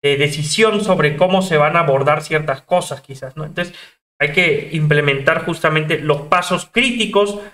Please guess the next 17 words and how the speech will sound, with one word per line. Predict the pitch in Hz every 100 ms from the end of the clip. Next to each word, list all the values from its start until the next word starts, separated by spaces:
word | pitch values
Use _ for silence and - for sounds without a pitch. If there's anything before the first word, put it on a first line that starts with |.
| _ _ -
que | 170
en | 165
el, | 156 151
que | 165
en | 180
un | 208
proyecto | 208 180 202 196 185
no | 220 220
podemos | 202 202 202 160
dejar | 151 175
de | 190 165
revisar | 156 151 151 - 226 - - _ _ _ _ _
para | 208 247
evitar | 190 - 175
un | 185 165
error. | 139 143 131 - _ _ _ _ _ _ _ _ _ _ _ _ _ _ -
Em, | 151 151 151 151 147 147 147